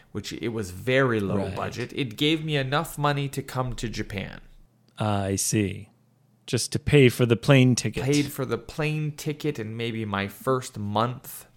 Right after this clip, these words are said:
Speaker 1: of coming to Japan. And after that, I was on my own.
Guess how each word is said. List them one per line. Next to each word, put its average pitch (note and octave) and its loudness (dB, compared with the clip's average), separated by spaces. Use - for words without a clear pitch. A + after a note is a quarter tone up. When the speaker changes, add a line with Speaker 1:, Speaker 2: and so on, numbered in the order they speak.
Speaker 1:
of F#2 -8
coming G2+ -4
to G2 -10
Japan. - -8
And - -12
after A#2 4
that, A2 2
I F#2+ 0
was G2 0
on A2 0
my G2+ 0
own. E2+ -6